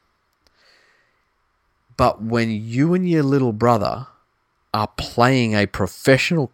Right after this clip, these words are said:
contact sport in which part of that involves somebody going from a standing up position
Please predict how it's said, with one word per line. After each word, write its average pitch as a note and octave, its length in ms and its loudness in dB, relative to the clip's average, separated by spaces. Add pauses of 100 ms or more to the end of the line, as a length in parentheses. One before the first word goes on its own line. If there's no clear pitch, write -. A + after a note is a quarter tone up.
(100)
contact C3 680 -4
sport G2 580 -2 (1120)
in A#2 220 0
which A2 240 0 (160)
part C#3+ 320 0
of D3+ 120 0
that A#2+ 180 4
involves G#2 560 2
somebody D3 520 0
going A2+ 360 2
from G2 220 -8
a F2+ 40 -6
standing C#3+ 580 -2
up - 160 -2
position G#2 560 -4